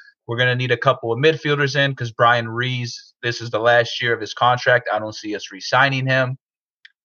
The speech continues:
Bruno Fernandes, I pray to God he remains. I think he will, but the kid is an absolute, absolute phenom, absolute superstar. I pray that he starts for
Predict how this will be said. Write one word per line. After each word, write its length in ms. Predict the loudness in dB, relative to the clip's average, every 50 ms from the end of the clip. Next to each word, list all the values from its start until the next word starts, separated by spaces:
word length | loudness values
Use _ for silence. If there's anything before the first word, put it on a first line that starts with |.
| _ _ _ _ _ _ _ _ _ _
Bruno 320 | -4 0 2 2 2 2 0
Fernandes, 640 | -2 -2 0 2 4 6 6 6 4 4 2 2 4
I 120 | 4 4
pray 220 | 4 2 2 2
to 120 | 2 0 0
God 340 | 2 4 6 6 6 4 2
he 160 | 0 -6 -4
remains. 540 | -4 -4 -2 0 0 0 0 -2 -2 -2 -4
I 80 | -4
think 260 | -4 -4 -10 -10 -10
he 140 | -12 -14 -14
will, 400 | -10 -6 -2 -2 0 -2 -2 -4 _
but 160 | -8 -8 -8 _ _ -10
the 80 | -10
kid 240 | -8 -6 -6 -4 -4
is 160 | -6 -6 -8
an 80 | -10 -4
absolute, 640 | 2 4 4 4 2 -2 -8 -8 -8 -8 -8 -6 0
absolute 540 | 2 2 2 2 0 -8 -10 -8 -8 -10 -10 -12 _ _
phenom, 440 | -8 -6 -2 2 4 4 4 2 2 -2
absolute 500 | -4 -4 -4 -6 -16 -14 -14 -14 -14 -12
superstar. 840 | -10 -10 -10 -8 -6 -6 -8 -6 -2 2 4 4 6 6 4 2 -2 _ _ _ _ _ _ 2
I 140 | 2 2
pray 380 | 2 0 0 2 2 4 2 2
that 220 | 2 2 2 2
he 160 | 0 -6 -10 -8
starts 500 | -8 -10 -2 2 4 4 4 2 -2 -8
for 180 | -12 -14 -14